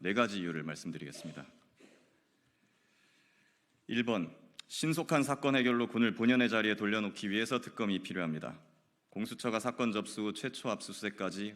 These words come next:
오 개월 걸렸습니다. 압수물 분석 완료에만 삼 개월이 걸렸습니다. 이제야 첫 소환 조사를 통보했다고 합니다. 앞으로 몇 달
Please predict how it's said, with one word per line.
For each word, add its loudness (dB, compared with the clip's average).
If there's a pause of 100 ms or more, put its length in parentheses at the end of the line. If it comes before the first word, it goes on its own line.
오 -8
개월 0
걸렸습니다. -8 (160)
압수물 -4
분석 -4
완료에만 -2
삼 -6
개월이 -2
걸렸습니다. -10 (480)
이제야 2
첫 -2
소환 -2
조사를 0
통보했다고 -2
합니다. -6 (360)
앞으로 -4
몇 0
달 2